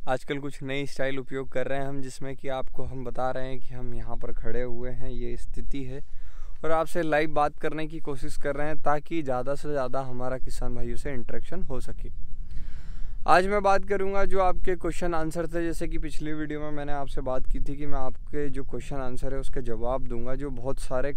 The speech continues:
comments हैं जो कि अभी आते हैं मुझे।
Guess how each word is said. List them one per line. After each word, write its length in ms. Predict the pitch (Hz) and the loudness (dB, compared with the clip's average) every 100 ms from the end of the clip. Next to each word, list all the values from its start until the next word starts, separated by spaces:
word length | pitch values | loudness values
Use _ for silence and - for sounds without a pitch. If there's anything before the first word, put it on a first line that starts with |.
| - | 0
comments 520 | 120 131 151 151 - | 0 -2 0 2 4
हैं 180 | 127 113 - - - | 4 2 2 2 2
जो 100 | 123 | 2
कि 120 | 135 | 2
अभी 240 | 123 131 123 | 2 0 0
आते 260 | 117 - | 2 2
हैं 160 | 135 127 | 2 2
मुझे। 360 | 120 - 120 | 4 6 8